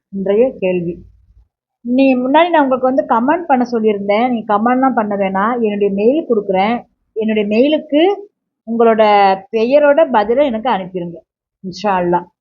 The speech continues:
இப்போ நேரா நான் விஷயத்துக்கு வந்துடுறேன். நான் இன்று பேச எடுத்துக்கொண்ட தலைப்பு, இந்த பெண் இப்படி ஒரு முட்டாளா? இதுதான் நான் இன்று பேச எடுத்துக்கொண்ட தலைப்பு.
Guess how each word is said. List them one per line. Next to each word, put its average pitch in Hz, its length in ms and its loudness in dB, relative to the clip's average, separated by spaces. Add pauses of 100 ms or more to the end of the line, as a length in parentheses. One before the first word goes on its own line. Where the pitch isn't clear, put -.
(1040)
இப்போ 294 260 0
நேரா 254 580 0 (340)
நான் 240 200 -6
விஷயத்துக்கு 208 340 -4
வந்துடுறேன். 175 400 -4 (840)
நான் 196 200 -2
இன்று 196 300 0
பேச 277 340 2
எடுத்துக்கொண்ட 220 500 -2
தலைப்பு, 220 840 0 (1300)
இந்த 202 420 0
பெண் 269 380 0
இப்படி 339 460 -2
ஒரு 262 280 2
முட்டாளா? 175 420 -4 (760)
இதுதான் 214 400 -2
நான் 208 220 0
இன்று 202 340 -4
பேச 226 320 0
எடுத்துக்கொண்ட 196 460 -2
தலைப்பு. 180 500 -4